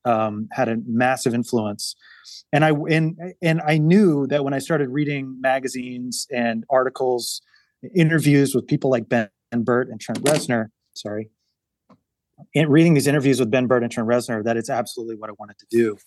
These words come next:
And then what's really sealed the deal was exactly what Anthony was talking about,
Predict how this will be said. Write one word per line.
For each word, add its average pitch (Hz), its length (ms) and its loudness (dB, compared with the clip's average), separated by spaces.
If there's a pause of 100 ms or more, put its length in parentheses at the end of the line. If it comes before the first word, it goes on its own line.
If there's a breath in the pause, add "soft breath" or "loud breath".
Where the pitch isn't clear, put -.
(540 soft breath)
And 165 140 6
then 196 80 8
what's 185 340 0
really 208 240 6
sealed 170 280 0
the 143 60 -6
deal 135 280 -4
was 127 180 -6
exactly 131 420 -2
what 120 120 -2
Anthony 117 260 -8
was 110 120 -18
talking 117 340 -2
about, 107 320 -6